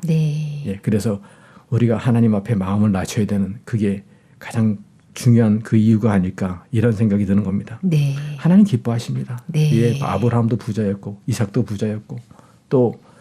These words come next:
Speaker 2: 누구죠? 성경에 나오는 많은 사람들이 부자였습니다. 다윗은 거지 같았지만 나중엔 부자가 되죠. 세-, 전 세계 아마 제일 부자가 아니-, 다윗이 아니었나 그런 생각이 드는 거예요.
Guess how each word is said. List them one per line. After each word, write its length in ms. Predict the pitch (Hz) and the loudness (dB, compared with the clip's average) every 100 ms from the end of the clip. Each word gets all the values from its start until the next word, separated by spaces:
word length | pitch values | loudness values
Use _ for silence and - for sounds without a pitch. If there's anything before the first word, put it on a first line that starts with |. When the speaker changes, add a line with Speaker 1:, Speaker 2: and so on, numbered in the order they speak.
| - - | -8 0
Speaker 2:
누구죠? 360 | 117 117 135 - - - | 0 2 -2 -6 -20 -6
성경에 260 | - 165 160 | 0 4 4
나오는 260 | 156 160 | 2 2
많은 280 | 101 110 139 | 0 2 2
사람들이 420 | 123 127 120 123 | 4 2 0 -2
부자였습니다. 440 | - 110 104 - - | -4 -4 -4 -6 -4
다윗은 360 | 104 120 127 | 0 0 0
거지 260 | - 110 117 | 0 0 2
같았지만 640 | 107 101 110 - 107 101 - | 0 -2 -4 -6 -8 -8 -8
나중엔 380 | 101 101 113 110 | -6 -2 0 0
부자가 420 | - - 110 117 | -2 -8 -4 -4
되죠. 200 | 90 - - - - - - _ | -4 -8 -18 -20 -20 -20 -20 _
세-, 240 | - - - | -8 -8 -8
전 260 | - 120 123 | -4 2 2
세계 220 | 147 165 | 2 0
아마 140 | 165 | 0
제일 420 | 156 - - 123 127 | -2 -4 0 2 2
부자가 300 | 113 117 107 | 2 0 2
아니-, 140 | 110 | 0
다윗이 320 | - 101 98 104 | -2 -2 0 0
아니었나 360 | 95 98 90 | 0 0 -2
그런 180 | - 98 | -4 -2
생각이 260 | 104 101 101 | 0 0 0
드는 300 | 101 110 120 | 0 0 -2
거예요. 220 | - | -8